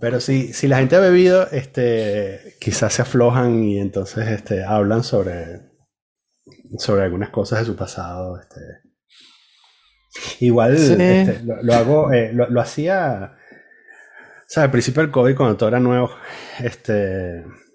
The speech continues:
Speaker 1: y algunas cosas no me dan ladilla, de pronto, si estaba hablando con alguien, este,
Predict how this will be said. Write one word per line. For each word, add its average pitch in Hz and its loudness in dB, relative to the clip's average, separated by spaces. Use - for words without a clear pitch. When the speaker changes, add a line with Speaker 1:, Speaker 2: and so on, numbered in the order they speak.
Speaker 1:
y 92 -10
algunas 90 -4
cosas 120 -2
no 123 2
me 123 2
dan 127 2
ladilla, 123 2
de 107 -2
pronto, 101 2
si - -6
estaba 107 0
hablando 123 4
con 107 0
alguien, 123 -2
este, 104 -14